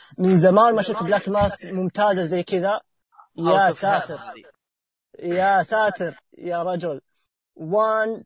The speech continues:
Speaker 1: two, three. طيب. آه، خ-، خليني بمسك المايك أنا مرة زي يعني بس بقول ح-، كم حاجة بس. آم، إيجي ستايلز، أليستر بلاك تعطيهم ثلاثة وعشرين دقيقة. كأسماء، كمواهب،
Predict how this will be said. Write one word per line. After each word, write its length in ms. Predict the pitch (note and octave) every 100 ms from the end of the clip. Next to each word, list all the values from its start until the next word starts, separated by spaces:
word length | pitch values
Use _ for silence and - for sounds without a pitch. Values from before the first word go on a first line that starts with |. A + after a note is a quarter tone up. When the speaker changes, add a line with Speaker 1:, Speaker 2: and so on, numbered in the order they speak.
| -
Speaker 1:
two, 460 | F#3 F#3+ F#3+ - -
three. 280 | F#3+ G#3 D#3 _ G#3+
طيب. 280 | A3 A3 C#3+ - -
آه، 300 | G3 G3+ F#3+
خ-، 140 | F3 G#3
خليني 180 | A3+ A3
بمسك 260 | G#3 -
المايك 340 | F#3+ G3+ F#3+ F3+
أنا 140 | E3+
مرة 280 | E3 E3 D#3+
زي 160 | D#3+
يعني 200 | D#3+ D#3+
بس 320 | D3+ D3+ - - -
بقول 360 | - F3 D#3+
ح-، 180 | - D#3+
كم 180 | D#3 E3+
حاجة 260 | D3 D#3 C#3+
بس. 380 | C#3 - - _ - - _ _ _ _ _ _ -
آم، 800 | F3+ F#3 F#3 F#3 F#3 F#3 F#3 F#3 _ _ _ _ _ _ _ E3+ - _ _ _ A3
إيجي 260 | A#3+ A3+
ستايلز، 540 | G#3+ A#3+ A3+ A3+ G3 -
أليستر 340 | G3+ G#3+ - F3+
بلاك 340 | E3+ G3+ G#3
تعطيهم 320 | - F3 G#3
ثلاثة 280 | F3+ F#3+ E3
وعشرين 320 | F3 - F#3
دقيقة. 480 | D#3+ D3+ D3+ C#3 C#3 C#3+ _ _ _ _ _ _
كأسماء، 800 | G#3+ A3 - A3 A3+ G#3 E3 -
كمواهب، 720 | G3+ G3 G3+ A3 G#3+ A3